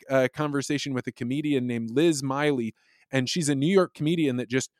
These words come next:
watched all of her work dry up, and how is she responding to this? So they're all over the map.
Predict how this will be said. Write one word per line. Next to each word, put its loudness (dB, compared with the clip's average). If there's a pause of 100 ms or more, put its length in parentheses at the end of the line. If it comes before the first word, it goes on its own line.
(320)
watched 4
all 8
of 4
her 0
work -2
dry -2
up, -10
and -6
how 2
is 0
she -8
responding -8
to -20
this? -12
So 2 (240)
they're 8
all 10
over 4
the -8
map. -12